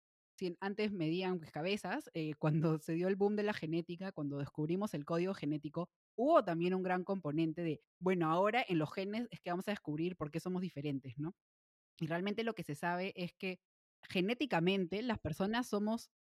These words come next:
o sea, idénticas, ¿no? Esto no quiere decir que no haya, eh, en determinados grupos sociales alguna herencia genética diferente, que, porque los seres humanos no solo somos genética, sino también somos parte de cómo no-, cómo influye en nuestro ambiente. Entonces, la ciencia no puede ser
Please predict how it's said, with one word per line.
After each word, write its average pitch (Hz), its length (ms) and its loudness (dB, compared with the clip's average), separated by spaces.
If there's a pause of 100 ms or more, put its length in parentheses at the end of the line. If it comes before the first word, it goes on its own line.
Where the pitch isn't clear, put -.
(360)
o - 40 -18
sea, 127 140 -16 (140)
idénticas, 170 720 2
¿no? 156 220 -4 (280)
Esto 214 220 0
no 254 140 0
quiere 247 300 2
decir 185 480 -2
que 160 120 0
no 170 180 2
haya, 185 480 -2
eh, 139 340 -4
en 156 180 0
determinados 160 520 0
grupos 196 280 0
sociales 160 440 -4
alguna 156 340 0
herencia 190 480 0
genética 160 480 -4
diferente, 175 560 -4
que, 139 260 -6
porque 160 360 -6 (240)
los 175 80 -8
seres 214 180 -4
humanos 180 260 0
no 196 120 -2
solo 202 200 -2
somos 180 260 -4
genética, 170 440 -6
sino 151 180 -4
también 165 240 -2
somos 170 340 -2 (500)
parte 175 260 0
de 175 80 -4
cómo 175 240 2
no-, 170 220 0
cómo 185 180 -4
influye 202 380 0
en 196 60 -2
nuestro 185 260 -4
ambiente. 185 380 -2
Entonces, 170 340 -6
la 185 100 -6
ciencia 220 260 -4
no 220 160 -4
puede 202 160 -6
ser 202 240 -4